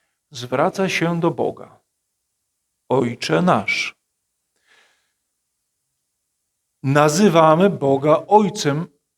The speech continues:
gdyż słusznie jest On naszym Ojcem. Zatem nie możemy się dziwić, że diabeł będzie robił wszystko, aby ten pierwszy wzór bóstwa,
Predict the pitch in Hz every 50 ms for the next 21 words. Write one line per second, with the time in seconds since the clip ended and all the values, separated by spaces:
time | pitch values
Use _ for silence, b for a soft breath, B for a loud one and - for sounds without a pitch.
0 | _ _ _ 127 135 165 165 165 - _ - - - 220 247 240 220 - - -
1 | - 117 123 135 208 247 220 - - - - - 185 175 160 143 131 127 135 135
2 | - - 160 151 - - 131 131 123 110 - - 110 107 107 107 _ _ _ _
3 | _ _ _ _ _ _ _ _ _ _ _ 120 143 156 180 - 135 113 110 107
4 | - _ _ _ _ _ 123 127 123 127 131 156 202 214 208 - - 170 156 156
5 | 156 151 226 240 220 185 165 - - - 147 131 147 139 131 156 196 220 226 226
6 | 180 165 165 160 139 143 143 151 175 175 175 170 151 135 - - - 220 220 214
7 | - - - _ - - 127 123 131 135 - 139 131 123 - - 226 247 233 214
8 | - - - 151 131 127 120 135 139 135 135 127 - - 147 180 165 - - -
9 | - - 170 190 220 220 196